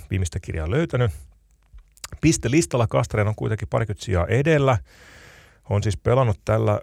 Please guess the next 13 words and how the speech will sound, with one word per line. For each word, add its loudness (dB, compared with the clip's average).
kaudella 0
yhdeksän -2
kisaa, -2
joissa -2
tehnyt -2
ansiokkaasti -4
seitsemän -4
kattia. 0
Ja -4
se, -2
että -2
Kastrinen 0
on, 0